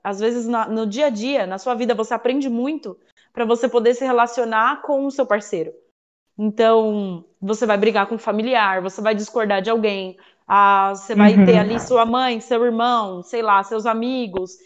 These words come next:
Speaker 1: e você vai discordar dessa pessoa em algum momento na sua vida, essa pessoa vai fazer alguma coisa em algum momento da sua vida que você não concorda, só que aí você aprende com isso. Então, quando você vai se relacionar com alguém, acho que como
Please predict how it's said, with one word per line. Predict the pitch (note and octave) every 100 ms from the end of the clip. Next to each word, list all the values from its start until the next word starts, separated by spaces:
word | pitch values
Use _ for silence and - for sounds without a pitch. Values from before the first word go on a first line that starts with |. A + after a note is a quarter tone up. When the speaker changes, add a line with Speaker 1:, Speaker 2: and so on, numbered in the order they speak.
| _ -
Speaker 1:
e |
você | F#4+ E4
vai | C#4 C#4
discordar | A#3+ - A#3+ G#3+
dessa | G3+ G#3
pessoa | G#3+ A3+ A#3+ G#3+
em |
algum | G#3 G3+
momento | A3 G#3+ G3
na | G3+
sua | G3+ A#3+
vida, | A3+ A3+ F#3 F#3 - _
essa | G3+ G#3
pessoa | A#3 A#3 A3
vai | A#3 D#4
fazer | C4 A3+
alguma | G#3+ G#3 G#3
coisa | A3 G#3
em | G3
algum | A3+
momento | C#4 A#3 G#3+
da |
sua | G#3+ G#3+
vida | G3 F#3+
que |
você | G3+ G3+ G#3
não | G3
concorda, | G3 A#3 C#4 A#3 A3 A3+ - -
só | - C4+
que | C4+
aí | C4+ C#4+ B3+ G3
você | A#3+ A#3+
aprende | B3 - C4 C#4 A3+
com | A3 G3+
isso. | E3+ D#3+ - - _ _ -
Então, | F#3+ G#3
quando | B3+
você | B3+
vai | A#3+
se | G#3+
relacionar | G#3+ F#3 F#3+ F#3+ A3 C4+
com |
alguém, | A3 G#3 F#3 F3 -
acho | F#3 -
que | G#3 D#3+ -
como | G3+ G3 F#3+ E3+ D#3+